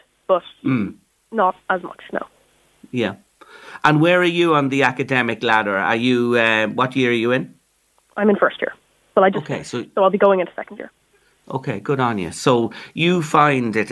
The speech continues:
Speaker 2: uh, this is definitely stimulating for sure. It, it, it, in school terms and, and going to college now yourself, or to second level school, should I say, i-, is it difficult, you know, that you are an intelligent young woman? Do you stand out from the crowd? You know what I'm getting at? Are you different to the rest?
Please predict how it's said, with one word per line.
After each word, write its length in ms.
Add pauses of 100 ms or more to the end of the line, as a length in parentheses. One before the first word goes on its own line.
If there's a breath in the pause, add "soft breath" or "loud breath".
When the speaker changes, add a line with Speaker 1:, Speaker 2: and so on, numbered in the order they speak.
(120)
Speaker 2:
uh, 420 (100)
this 280
is 180
definitely 520
stimulating 680
for 160
sure. 400 (420 loud breath)
It, 260
it, 160
it, 360
in 160
school 420
terms 420
and, 200
and 180
going 200
to 80
college 520
now 160
yourself, 580
or 120
to 260
second 400
level 200
school, 200
should 160
I 120
say, 340 (420 loud breath)
i-, 180
is 300
it 240
difficult, 640
you 80
know, 160
that 240
you 160
are 320
an 80
intelligent 720
young 300
woman? 360
Do 100
you 140
stand 400
out 220
from 180
the 80
crowd? 500
You 60
know 100
what 120
I'm 120
getting 360
at? 120
Are 40
you 180
different 460
to 80
the 160
rest? 460